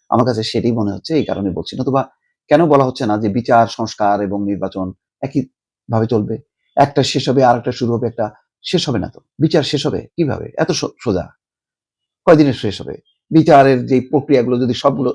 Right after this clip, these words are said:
শেষ করতে হয়, এটা লম্বা সময়। তো কোনোদিনও এটা, এটা তো তাহলে ওই ই হবে, ক্যাঙ্গারু কোর্ট বসাতে হবে যে আমি মানে একদিনে ইয়ে করে রায় দিয়ে দিলাম, বাস শাস্তি হয়ে গেল। ক্যাঙ্গারু কোর্ট তো হবে না, এটা তো একটা নরমাল,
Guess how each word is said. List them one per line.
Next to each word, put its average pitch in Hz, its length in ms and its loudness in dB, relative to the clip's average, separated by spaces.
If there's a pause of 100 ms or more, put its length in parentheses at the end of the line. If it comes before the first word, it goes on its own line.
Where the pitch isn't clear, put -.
শেষ - 200 -6
করতে 101 220 -6
হয়, 95 160 -10 (460)
এটা 233 100 4
লম্বা 196 260 2
সময়। - 280 -10 (400)
তো 180 60 -6
কোনোদিনও 196 500 2 (260)
এটা, 156 360 6
এটা 151 180 0
তো 165 120 -8
তাহলে 143 460 4
ওই 117 360 -2
ই 143 120 -2
হবে, 104 200 0
ক্যাঙ্গারু 135 480 2
কোর্ট 120 180 4
বসাতে 101 300 -8
হবে - 160 -20 (460)
যে 147 120 6
আমি 143 400 4 (320)
মানে 120 300 -6 (140)
একদিনে 139 340 4
ইয়ে 135 180 6
করে 165 240 2
রায় 120 220 6
দিয়ে 117 140 2
দিলাম, 131 360 -2
বাস - 380 -4 (280)
শাস্তি - 300 -4
হয়ে 90 100 -4
গেল। 64 140 -10 (600)
ক্যাঙ্গারু 175 360 6
কোর্ট 147 260 0
তো 151 80 4
হবে 123 200 4
না, 107 80 -2
এটা - 80 -6
তো 123 100 -2 (160)
একটা 110 220 2
নরমাল, 127 640 4